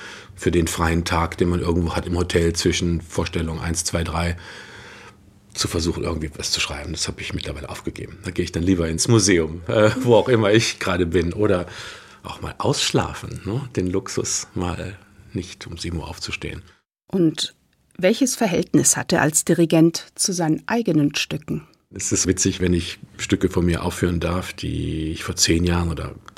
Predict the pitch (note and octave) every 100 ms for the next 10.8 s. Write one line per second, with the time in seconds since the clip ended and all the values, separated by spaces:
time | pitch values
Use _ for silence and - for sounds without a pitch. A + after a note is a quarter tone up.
0 | - - - - - - - F2 F#2+ -
1 | F2 - E2 E2+ A2+ - F2 E2 E2 G2
2 | - A2 B2+ B2+ - - - - - -
3 | - - - - _ - A2 F2+ A2 B2
4 | - E2 C3+ - G3+ - A2 - - D#2
5 | F2+ - G#2 B2+ F2 D#2+ - - - F2
6 | E2 E2 E2+ - - G#2+ F#2+ F#2 E2+ -
7 | - E2 D#2 D#2 - - F2+ - F#2 F2+
8 | F#2 - F#2 F2 F2 F2+ - E2+ D2+ -
9 | - - D#2+ - E2+ F2 F2 D2 C#2 -
10 | D#2 E2 D2+ D#2 E2 G#2+ -